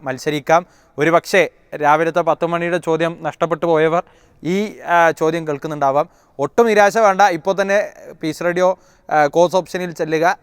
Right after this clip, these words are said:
ഇത് ട്രഷർ ഹണ്ടിന് രജിസ്റ്റർ ചെയ്യുക. ആ, നിങ്ങളുടെ ഊഴത്തിലേക്ക് ചോദ്യത്തിന് ഉത്തരം നൽകി പങ്കാളികളാവുക. അതോടൊപ്പം, ആ, കുടുംബം മുഴുവൻ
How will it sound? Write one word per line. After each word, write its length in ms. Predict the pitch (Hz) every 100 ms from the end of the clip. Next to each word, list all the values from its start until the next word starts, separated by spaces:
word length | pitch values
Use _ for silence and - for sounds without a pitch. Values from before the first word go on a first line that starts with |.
| _ 135
ഇത് 280 | 143 170
ട്രഷർ 260 | 165 156 170
ഹണ്ടിന് 260 | 175 170 170
രജിസ്റ്റർ 480 | 156 147 - 185
ചെയ്യുക. 380 | 175 165 156 190 - _ _ -
ആ, 120 | 165
നിങ്ങളുടെ 580 | 170 208 233 220 208 - - -
ഊഴത്തിലേക്ക് 800 | 170 185 170 175 165 170 160 143 -
ചോദ്യത്തിന് 440 | 156 160 165 170
ഉത്തരം 380 | 156 135 170 175
നൽകി 260 | 160 156 151 -
പങ്കാളികളാവുക. 840 | 143 147 170 170 156 127 123 147 _ _ _ -
അതോടൊപ്പം, 520 | 147 185 175 196 208 - -
ആ, 380 | 156 143 139 135
കുടുംബം 460 | - 147 151 185 190
മുഴുവൻ 360 | 170 175 175